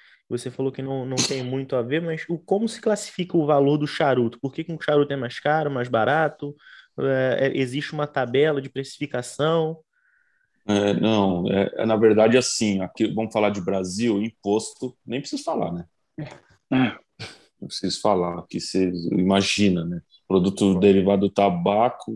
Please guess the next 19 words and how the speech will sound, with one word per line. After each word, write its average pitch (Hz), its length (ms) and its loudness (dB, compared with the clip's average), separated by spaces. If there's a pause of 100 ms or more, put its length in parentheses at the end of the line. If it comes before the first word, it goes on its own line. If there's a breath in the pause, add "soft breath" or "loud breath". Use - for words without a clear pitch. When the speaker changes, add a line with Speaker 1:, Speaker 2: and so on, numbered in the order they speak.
Speaker 2:
os - 220 -12
caras, 107 340 2
nossa. - 580 -4 (640)
Speaker 4:
Mete 98 340 -6
a 113 60 -2
mão, 113 220 -2
Speaker 2:
Os 143 100 -4
cara-, 110 240 0
Speaker 4:
assim. 110 80 -4
Speaker 2:
os 101 120 -4
caras 110 320 4
ganham 113 280 4
mil 117 260 4
vezes 101 640 -4 (640)
Speaker 4:
Porra. 208 320 -12
Speaker 2:
o 95 40 -6
governo. 90 580 0
Então, 95 280 -2
assim, 104 440 0